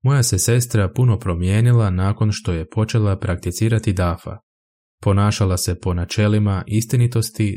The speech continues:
dobrodušnosti, tolerancije i dobro se slagala sa svojim susjedima. Kad je njezin svekar bio bolestan, bila je u financijskim problemima jer je otišla u prijevremenu mirovinu i plaćala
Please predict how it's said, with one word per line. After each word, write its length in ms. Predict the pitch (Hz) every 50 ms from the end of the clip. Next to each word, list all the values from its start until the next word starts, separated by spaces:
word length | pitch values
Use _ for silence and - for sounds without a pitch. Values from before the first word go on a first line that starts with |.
| 107 107
dobrodušnosti, 1000 | 104 101 92 95 98 90 90 87 87 - 101 92 - - - - 87 85 87 -
tolerancije 800 | - 95 90 90 92 98 101 107 113 - - 113 104 101 98 - _ _ _ _ _ _ _
i 200 | - 104 98 98
dobro 300 | 104 117 131 135 131 123
se 220 | 120 - 92 87
slagala 580 | - - - - 98 98 104 107 107 104 101 98
sa 180 | 98 - 101 95
svojim 340 | - - 104 95 90 92
susjedima. 680 | 92 - - 110 107 104 - 95 85 87 82 80 82 90 _ _ _ _ _ _ _ _ _ _ _ _
Kad 160 | - 110 104 101
je 60 | 104
njezin 380 | 107 117 131 139 120 123 110
svekar 560 | 98 - - - 120 120 120 - 95 87 82 85
bio 220 | 85 104 95 90
bolestan, 640 | 87 95 101 110 113 104 - - 104 95 90 87 92 92 92 98
bila 240 | 113 120 127 120
je 180 | 113 107 98 92
u 140 | 85 87 90
financijskim 760 | - - 98 101 107 117 117 - 107 - - - 92 87 87
problemima 680 | - 92 87 87 95 101 113 117 117 107 107 101 95 - - _ _ _ _ _ _
jer 200 | - 101 101 95
je 120 | 98 95 95
otišla 460 | 107 120 120 127 120 - - 104 92
u 140 | 90 87 -
prijevremenu 680 | - 95 92 90 87 92 101 101 98 98 90 87 82
mirovinu 560 | 82 82 82 90 101 113 123 120 120 117 107 87
i 140 | 90 87 -
plaćala 560 | - 92 92 92 95 - - 107 101 95